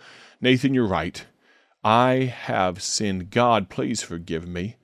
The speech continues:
Let's be prepared for conviction. How about the invitation of conviction? The invitation is to get right. It's to reconcile your fellowship and relationship with God.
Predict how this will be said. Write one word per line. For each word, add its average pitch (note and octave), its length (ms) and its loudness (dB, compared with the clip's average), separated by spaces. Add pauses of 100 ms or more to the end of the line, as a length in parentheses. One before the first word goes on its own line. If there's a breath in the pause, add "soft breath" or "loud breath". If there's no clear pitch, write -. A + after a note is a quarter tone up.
(880)
Let's C#3 220 2
be F#3+ 160 0
prepared - 680 -4 (360)
for F#2 220 -6
conviction. - 760 -10
How F3+ 180 2
about A#3+ 240 4
the - 160 -4
invitation C#3 760 0
of G2 160 -2
conviction? - 540 -8 (440)
The F#3 140 4
invitation F3+ 680 4
is D3+ 180 2
to C#3+ 160 -4
get B2 300 0
right. D3 580 0
It's D#3 200 0
to D#3+ 180 0
reconcile E3 760 4
your A#2+ 160 4
fellowship E3+ 680 2
and B2+ 160 0
relationship C3+ 560 2
with G#2+ 200 -4
God. E3 340 8